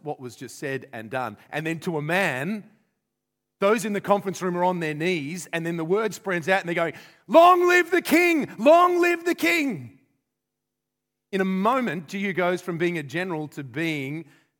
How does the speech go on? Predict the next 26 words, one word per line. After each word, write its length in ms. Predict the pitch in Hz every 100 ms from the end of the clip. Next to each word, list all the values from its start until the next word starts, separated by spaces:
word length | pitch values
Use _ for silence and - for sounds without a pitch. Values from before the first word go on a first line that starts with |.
| _ _ _ _ _ -
the 80 | 139
leader 240 | 160 156
of 80 | 135
a 60 |
coup 320 | 127 - 196 101 _ _ _ _ _ _ _ _ _ _ _ _ _ _ _ _ _ _ _ _ _ _ _ _ _
in 80 | -
a 80 | 151
rebellion 760 | 147 135 170 185 160 127 117 -
in 140 | 147
the 60 | 135
nation 460 | 131 127 - 135 123
of 260 | 123 113 110 _ _ 254
Israel. 580 | 226 - 160 117 95 - _ _ -
And 200 | 185 175
the 100 | 185
interesting 380 | 175 170 196
thing 200 | - 202
you 80 | 185
can't 240 | - 156 131
miss 160 | 170
here 180 | - 156
is 100 | 135
that 160 | 123 104
God 180 | 151
instigated 580 | 143 156 151 123 98 101
it. 140 | 156